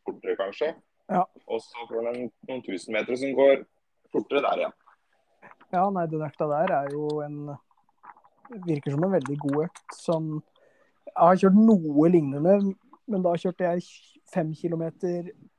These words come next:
Speaker 2: kontrollert, eh, fire blank, og så kjørte jeg førtifem femten.
Speaker 1: Ja.
Speaker 2: Jeg tror det var ti eller femten stykker,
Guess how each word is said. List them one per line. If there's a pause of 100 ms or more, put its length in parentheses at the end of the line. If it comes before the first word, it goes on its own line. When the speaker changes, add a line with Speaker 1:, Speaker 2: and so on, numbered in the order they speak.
(140)
Speaker 2:
kontrollert, (840)
eh,
fire
blank, (200)
og
så
kjørte
jeg
førtifem
femten. (880)
Speaker 1:
Ja. (720)
Speaker 2:
Jeg
tror
det
var
ti
eller
femten
stykker,